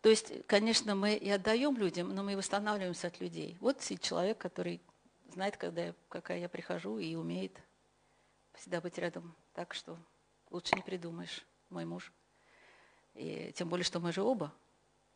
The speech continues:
учителя и педагоги, нам, мы легко понимаем в этом смысле друг друга, когда он приходит после лекции уставший или когда я.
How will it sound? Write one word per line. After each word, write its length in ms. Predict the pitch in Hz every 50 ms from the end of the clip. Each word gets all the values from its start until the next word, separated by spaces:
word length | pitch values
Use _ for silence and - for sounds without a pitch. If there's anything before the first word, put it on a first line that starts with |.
| _ _ _ -
учителя 460 | - - - - - 175 170 170 165
и 20 | 156
педагоги, 540 | 160 170 160 165 170 165 165 165 160 - 165
нам, 360 | 170 170 165 170 170 - - -
мы 180 | 196 175 175
легко 260 | 160 160 - - 226
понимаем 460 | 226 - 196 180 170 170 165 160 156 165
в 40 |
этом 140 | 165 - 160
смысле 420 | - - 175 160 - - - - - -
друг 220 | - 175 165 160
друга, 280 | 160 156 160 160 165 165 -
когда 220 | - 165 165 165
он 100 | 190 214
приходит 420 | - - 190 - - 185 175 175
после 320 | - - - 170 - - 165
лекции 340 | 165 170 - - - - 160
уставший 460 | - - - - 151 - - - -
или 80 | 175
когда 240 | 175 - 160 160 156
я. 240 | 147 170 180 202